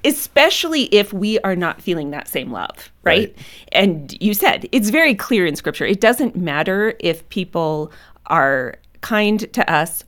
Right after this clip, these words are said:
Speaker 1: polite to us, respectful of us. We still are expected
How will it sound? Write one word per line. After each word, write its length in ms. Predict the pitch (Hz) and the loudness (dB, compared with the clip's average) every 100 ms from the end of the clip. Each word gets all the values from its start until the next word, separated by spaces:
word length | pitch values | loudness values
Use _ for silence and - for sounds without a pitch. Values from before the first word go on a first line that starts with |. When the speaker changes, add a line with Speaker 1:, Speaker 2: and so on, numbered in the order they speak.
| - | -6
Speaker 1:
polite 480 | 175 151 165 202 - | -2 2 2 0 -4
to 240 | 233 - | -4 0
us, 320 | 147 160 - - - | 0 0 -6 -16 -14
respectful 680 | 151 - 190 190 - 202 - | -12 -4 -4 -4 -6 -4 -2
of 140 | 196 | -4
us. 400 | - 160 156 - - - - - | -2 -4 -4 -10 -14 -20 -20 -10
We 300 | 170 226 233 | 0 2 2
still 640 | - - 214 214 220 226 | 0 0 2 4 2 0
are 220 | 190 180 - | 0 -2 -2
expected 1040 | 185 - - - 247 - - 120 95 196 | -6 -8 -14 -6 -6 -6 -12 -10 -10 -12